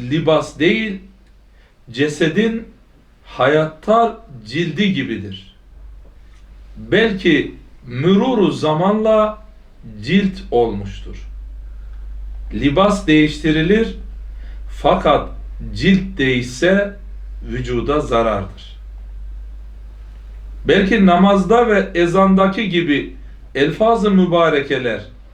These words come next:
manayı örfilerine alem ve nam olmuşlar. Alem ve isim ise değiştirilmez. Ben kendi nefsimde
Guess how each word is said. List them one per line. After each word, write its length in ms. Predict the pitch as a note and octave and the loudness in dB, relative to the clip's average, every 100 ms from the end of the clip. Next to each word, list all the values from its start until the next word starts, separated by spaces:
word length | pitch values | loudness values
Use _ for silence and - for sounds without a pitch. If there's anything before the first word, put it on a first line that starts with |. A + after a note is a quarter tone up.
| - - - | -20 -20 -14
manayı 800 | A2+ C3 F3+ F#3 G#3+ B3 A3+ G3+ | -6 0 2 4 2 2 0 0
örfilerine 1000 | F3+ F3 - F3+ E3 D#3 D3+ D3 C3+ - - - - - - - - - | 0 -2 0 0 2 2 2 -2 -4 -4 -12 -20 -20 -20 -20 -20 -14 -2
alem 640 | C#3+ E3+ F3 G#3+ A#3 A3+ - - B2 | 2 2 2 2 0 -4 -14 -20 -2
ve 260 | D#3+ F3+ D3+ | 0 0 0
nam 340 | F3 G3+ F#3+ | 2 2 2
olmuşlar. 640 | D#3+ C#3+ C3 - C3+ A#2 - - - - - - - - | 0 -2 -6 -8 -4 -4 -6 -14 -20 -20 -20 -20 -20 -4
Alem 580 | B2+ D3 D3 G3 F3+ C#3 | 0 2 2 0 -2 -2
ve 220 | B2+ A#2 | -4 -4
isim 480 | B2 B2 - F3+ - | -12 -10 -4 -4 -4
ise 460 | - - E3+ G3 F#3+ - _ - | -6 0 2 2 -4 -12 _ -20
değiştirilmez. 1080 | A2+ C3 C3+ B2+ - A#2 G#2 G2 F#2 - - - - - - - - - - - - - - - - - | -8 -2 -2 -2 -6 -8 -6 -4 -6 -8 -20 -20 -20 -20 -20 -20 -20 -20 -20 -20 -20 -20 -20 -20 -20 -12
Ben 300 | A#2+ D#3 F#3 | -2 2 2
kendi 380 | - F3+ F3+ G#3 | 2 0 2 2
nefsimde 680 | F#3+ F3+ - E3+ E3+ E3 | 2 2 -2 0 2 2